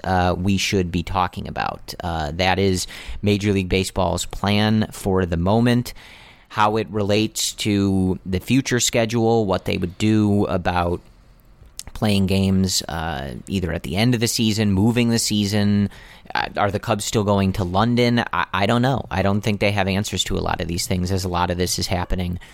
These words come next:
right now. So that's, that's kinda where we're at. Brendan, I don't know if you have any, uh, any other thoughts here, but, uh, I, I, I think that's about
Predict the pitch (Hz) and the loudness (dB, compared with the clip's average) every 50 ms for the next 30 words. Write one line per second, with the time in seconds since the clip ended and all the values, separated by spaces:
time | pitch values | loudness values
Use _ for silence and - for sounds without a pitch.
0 | - - - 101 92 - - - 87 85 80 62 50 - - - - - 98 95 | -20 -10 -2 -2 -2 -2 -2 -4 -4 -2 -2 -4 -6 -6 -4 -4 0 2 2 4
1 | 92 90 87 - - - - - - - - - - - - - - - - - | 2 2 0 -4 -10 -18 -20 -20 -20 -20 -20 -20 -20 -20 -20 -20 -20 -20 -20 -6
2 | - 107 107 117 - - - - - - - 117 113 113 - - - 127 127 127 | -2 -2 -2 -2 -2 -2 0 0 0 0 0 0 0 0 0 -4 -2 0 0 2
3 | 123 123 120 123 123 113 117 120 139 117 95 87 - - 101 101 104 104 101 98 | 2 2 2 2 4 4 4 2 2 2 0 -2 -2 0 0 0 2 2 2 2
4 | 98 101 101 101 104 101 101 101 92 - 104 104 98 107 101 101 95 104 101 104 | 2 2 2 4 4 4 2 2 2 2 2 2 2 2 2 2 2 2 2 2
5 | 104 104 101 98 92 90 90 90 90 90 90 90 90 90 92 - - - - 104 | 4 4 4 4 2 2 2 2 2 2 2 2 0 0 -4 -6 -10 -4 -2 0
6 | 107 101 98 92 87 92 - - - - - 120 120 117 120 110 101 - - 107 | 2 2 2 0 -2 -4 -10 -16 -18 -4 0 0 2 4 4 2 2 2 2 2
7 | 104 120 120 - - - 160 160 170 170 175 135 110 107 101 - - _ - 107 | 2 2 0 -2 -2 0 2 2 4 2 2 2 2 2 2 0 -2 _ -2 2
8 | 95 95 92 95 95 92 92 92 90 90 85 87 92 - - - - 95 95 - | 2 4 4 4 4 4 4 4 2 2 0 0 -2 -4 -4 -4 -4 -4 -4 -4
9 | - - - - - 185 - - - - - 135 123 - - 110 90 104 104 110 | -8 -18 -12 -10 -10 -10 -6 -4 -4 -4 -2 -4 -6 -4 -4 -2 0 0 2 2
10 | 110 107 - | 0 0 -4